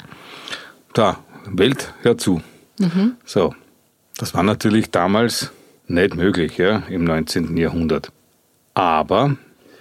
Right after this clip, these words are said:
Speaker 1: dieses Lied wurde von Zillertalern,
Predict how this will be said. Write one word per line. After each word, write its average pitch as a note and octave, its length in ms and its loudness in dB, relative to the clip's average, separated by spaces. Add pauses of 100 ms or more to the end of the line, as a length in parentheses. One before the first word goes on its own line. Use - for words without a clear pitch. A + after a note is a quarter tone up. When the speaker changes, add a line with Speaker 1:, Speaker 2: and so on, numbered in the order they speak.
(240)
Speaker 1:
dieses F#2+ 340 0
Lied G2 560 2 (680)
wurde G#2+ 800 6 (760)
von G#2 460 0
Zillertalern, B2 920 2